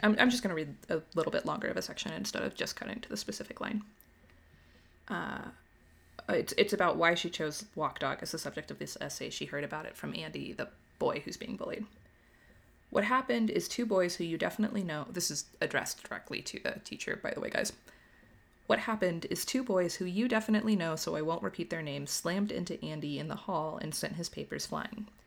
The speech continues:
This happened on a daily basis, every day. You have to ask yourself why Andy was always carrying stuff in his arms when he also wore a backpack. Why not keep everything in the backpack, and then when people banged into him, he would fall, but his stuff would not be all over the hallway?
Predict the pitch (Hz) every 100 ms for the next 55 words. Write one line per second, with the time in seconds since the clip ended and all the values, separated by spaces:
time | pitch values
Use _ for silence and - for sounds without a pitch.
0 | - - - - 247 202 190 180 175 -
1 | 156 151 151 151 143 - - - - -
2 | 151 156 147 139 - - - - - -
3 | - 202 226 262 262 175 180 - 156 143
4 | 143 165 165 170 170 160 156 - 208 214
5 | - 170 180 170 151 147 147 139 139 -
6 | 151 143 - 160 156 - 156 156 - 147
7 | 151 156 - 180 160 - - - - -
8 | - - - - - - 175 175 196 -
9 | 196 202 202 220 240 254 269 - - -
10 | - - - 165 160 160 160 - - 147
11 | 151 165 320 277 190 170 165 147 - -
12 | 240 269 185 147 - - 147 - 160 160
13 | - 156 151 147 143 156 - 196 - -